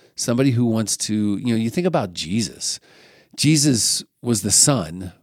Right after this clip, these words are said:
but how much time would he go off by himself so that he could spend time with the Father just to interact and to make sure he was still on track of where he needed to be? And, and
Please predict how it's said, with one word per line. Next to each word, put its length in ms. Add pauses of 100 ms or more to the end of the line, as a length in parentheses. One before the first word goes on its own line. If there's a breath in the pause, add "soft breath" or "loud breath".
(120)
but 160
how 320
much 300
time 300
would 140
he 180
go 240
off 260
by 140
himself 480
so 160
that 140
he 120
could 180
spend 280
time 280
with 120
the 80
Father 380
just 240
to 220
interact 600 (500 loud breath)
and 140
to 40
make 200
sure 340
he 160
was 160
still 440
on 180
track 360
of 100
where 180
he 80
needed 260
to 80
be? 320
And, 160 (600 loud breath)
and 220